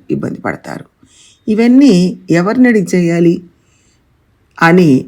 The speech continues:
ఆలోచించనవసరం లేదు. మన శాస్త్రం ఏం చెప్పింది, దాన్ని ఎవరు చెప్తున్నారో వాళ్ళ మాట వినాలి.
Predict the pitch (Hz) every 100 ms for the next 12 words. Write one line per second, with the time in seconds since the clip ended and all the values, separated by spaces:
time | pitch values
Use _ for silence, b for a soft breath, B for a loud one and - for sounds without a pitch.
0 | - 156 160 160 165 151 127 120 - -
1 | - 139 135 - - 143 120 - 113 151
2 | - 170 151 147 - - - 127 127 135
3 | B B B - 160 170 226 233 165 156
4 | - 147 - 143 127 117 - 135 - _
5 | _ _ - 139 135 113 104 - 147 131
6 | 104 -